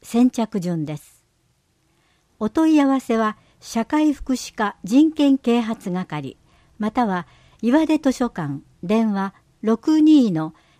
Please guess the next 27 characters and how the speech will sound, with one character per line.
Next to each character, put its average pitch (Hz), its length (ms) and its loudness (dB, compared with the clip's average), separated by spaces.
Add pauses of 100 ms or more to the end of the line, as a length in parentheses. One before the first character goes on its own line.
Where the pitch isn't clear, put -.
七 269 380 4
二 285 400 6
二 294 340 6
二 294 280 6
へ 247 140 0
ど 202 180 0
う 175 60 -4
ぞ。 147 280 -10 (3000)
奈 311 180 2
賀 240 140 2
消 262 280 2
防 269 220 2
組 226 360 0
合、 151 200 -6 (480)
日 240 300 0
曜 311 200 4
消 285 260 0
防 285 220 2
講 277 260 0
座 196 140 -4
の 156 140 -4
開 226 240 -4
催 247 300 -2
に 214 180 -2
つ 202 180 -8
い 147 100 -6
て。 - 240 -18